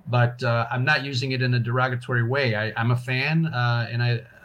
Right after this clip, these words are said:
you know, I love to see these callbacks." So it is a very interesting thing. It's a, it's a polarizing thing, as <laughs> anything in Star Wars lately, but,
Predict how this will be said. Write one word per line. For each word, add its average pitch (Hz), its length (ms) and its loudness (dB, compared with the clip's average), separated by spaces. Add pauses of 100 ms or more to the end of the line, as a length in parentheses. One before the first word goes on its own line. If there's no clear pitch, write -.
you 127 120 -2
know, 123 200 2
I 123 100 0
love 123 300 2
to 127 100 -6
see 127 220 -2
these 120 200 2
callbacks." 156 540 -2
So 123 360 -2 (360)
it 147 120 0
is 226 120 4
a 226 60 -2
very 196 280 4
interesting 175 480 0
thing. 170 220 0
It's 160 160 -2
a, 131 380 2
it's 127 180 -4
a 127 300 2
polarizing 147 640 0
thing, 143 280 -4
as 127 300 2 (260)
<laughs> - 240 -20
anything 127 360 2
in 107 80 -2
Star 113 260 2
Wars 107 220 0
lately, 107 260 0
but, 101 240 -2